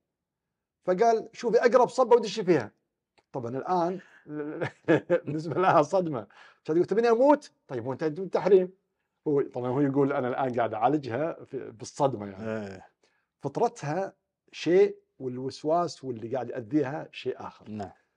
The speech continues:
Speaker 1: الخلاصة أن طبيعة النفس البشرية في حب المال شيء يحتاج أن يوجه، أن ترى المال هذا أمانة، يعني تتعامل معه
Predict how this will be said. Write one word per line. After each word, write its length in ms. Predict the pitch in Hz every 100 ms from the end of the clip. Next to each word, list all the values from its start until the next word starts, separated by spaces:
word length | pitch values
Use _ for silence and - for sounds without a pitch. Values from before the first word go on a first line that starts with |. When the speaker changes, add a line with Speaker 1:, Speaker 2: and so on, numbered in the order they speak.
| _
Speaker 1:
الخلاصة 520 | 147 185 233 208 170
أن 260 | 160 156 160
طبيعة 480 | - 143 151 170 147
النفس 220 | 156 156 151
البشرية 500 | 139 - 147 135 117
في 180 | -
حب 300 | 123 196 151
المال 380 | 151 135 123 120 - _ _ _ _ _ _ _ _ _
شيء 400 | - 180 196 156
يحتاج 420 | - - 175 180 151
أن 100 | 127
يوجه، 500 | 123 120 101 113 - _ _ _ _ _ _ 127
أن 120 | 113
ترى 200 | 120 113
المال 240 | 120 160
هذا 420 | 135 156 156 180 - _ _ -
أمانة، 380 | 110 143 110 - _ _ _ _ _ _ _ _ _
يعني 420 | 131 110 127 151 - _ _
تتعامل 560 | 123 127 139 151 139
معه 340 | 131 143 175